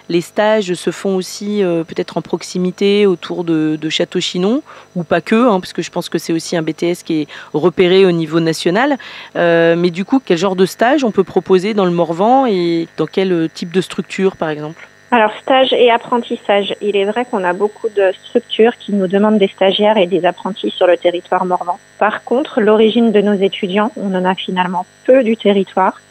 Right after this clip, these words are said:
Speaker 2: euh, ne nous permet pas forcément de remplir à cette demande. Et il y a une question de mobilité aussi. On apprécie recruter des étudiants du territoire, mais parfois, il en manque.
Speaker 1: Oui.
Speaker 2: Donc, il est vrai que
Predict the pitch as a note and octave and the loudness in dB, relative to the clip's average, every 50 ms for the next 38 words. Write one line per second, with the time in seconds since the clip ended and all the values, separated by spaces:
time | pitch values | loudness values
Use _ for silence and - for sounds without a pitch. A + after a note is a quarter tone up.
0 | - - - - - - - - _ - - E3+ E3 F3 - - F3+ F#3+ F#3+ F#3+ | -20 -20 -20 -20 -20 -20 -20 -14 _ -2 0 0 2 2 2 2 2 2 2 2
1 | G3 F#3+ - - G#3+ G#3 G#3+ G#3 G#3 G#3 G#3 - A#3+ A3+ A#3+ - - - A#3 A3 | 2 0 0 0 2 2 4 4 2 2 2 0 0 -2 -2 -2 -4 -6 -6 -6
2 | - - - A#3 A3+ A3+ A3+ A#3 A3+ G#3+ A3 G#3 G#3 - A3+ G3+ G#3 G3+ - - | -6 -4 0 2 2 4 4 2 2 2 0 -2 0 0 0 2 2 2 2 0
3 | F#3+ F3+ F3 G#3 G#3 G3+ E3+ E3+ - - _ _ _ _ _ _ _ - F#3+ F#3 | -2 0 0 0 0 2 0 -2 -4 -8 _ _ _ _ _ _ _ -2 0 2
4 | F3 G3 F#3 F#3 F#3 - F#3 - - G#3+ G#3 G#3 G3+ G3 F#3+ E3+ F#3 G3 F#3+ G3 | 2 2 2 2 2 2 0 2 2 4 4 6 6 4 4 4 2 0 0 -2
5 | - - A3 G3+ G3 G#3 - - - - - - _ _ _ _ - F#3+ F#3+ F#3 | 0 2 4 4 4 4 2 -2 -8 -12 -12 -16 _ _ _ _ -4 -2 0 2
6 | A3 B3 A#3+ - - C4 A#3+ - - - B3 A#3 G#3+ G3+ - - G#3 - A#3 F#3+ | 0 0 -2 0 2 2 2 2 2 2 2 2 2 0 0 -2 0 2 2 2
7 | G3+ G3 F3+ G3 F#3 - F#3+ F#3+ G#3+ G3+ F#3+ F#3 - G3+ F#3+ G3+ G3 - A#3+ B3 | 2 2 2 0 -2 -2 -2 0 0 0 0 0 -2 -4 -4 -4 -2 0 0 0
8 | B3+ - A#3 A3+ G#3+ - - _ - G3 - - - A#3+ B3+ C4 - - - - | 0 0 0 -2 -2 -2 -4 _ -8 -8 -6 -4 0 0 2 2 0 -2 -6 -8
9 | - _ - - G#3+ A3+ G#3+ G#3 G#3 G3+ B3 - - - - _ _ _ _ - | -12 _ -10 -4 -2 0 2 2 2 2 0 -2 -6 -12 -16 _ _ _ _ -8
10 | F3+ E3 D#3+ F3+ G3+ G3+ G3+ - - G3+ F#3+ G#3 G3+ G3+ A3+ A#3 B3 B3 - A#3 | -6 -6 -6 -4 -2 -4 -4 0 0 2 4 4 4 4 4 2 0 2 2 2
11 | G#3 - | 2 2